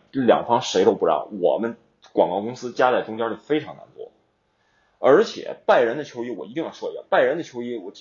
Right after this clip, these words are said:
这个借着节目我要说，拜仁球衣是没有传承的，你知道吗？你看拜仁那片球衣，你看人家别的俱乐部的球衣，如果你曼联是红的，是，呃，短裤是白的，然后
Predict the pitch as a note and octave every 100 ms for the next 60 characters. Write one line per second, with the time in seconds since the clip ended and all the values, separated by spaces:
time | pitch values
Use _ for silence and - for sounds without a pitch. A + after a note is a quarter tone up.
0 | _ - C3 - D#3 A#2 G#2+ B2 C#3+ E2
1 | - - - C3+ D#3 - D3+ D#3+ D#3 A2
2 | G2 B2+ F#2 - F2+ F2+ G#2 - D#2+ -
3 | C#2 G1+ - _ _ _ _ _ A#2 A#2+
4 | - E3 C3+ A2+ G2 G#2+ F#2+ F#2+ - E2
5 | F2 _ _ - B2 - G3 C#3 E3 -
6 | C3+ A2+ F3 D3 - - - D3+ A#2 -
7 | G#2+ F2+ F#2 G2 G#2 G#2+ _ _ D3 D3
8 | A#3+ E3+ F3 G#2+ C3+ G#2+ A2+ - D#3 -
9 | F2+ B2 A2 - _ _ _ - - -
10 | A2+ G#2 G#2 _ _ _ B2+ F2 - D3+
11 | A#2 - F#2+ G2+ F#2 G2+ A#2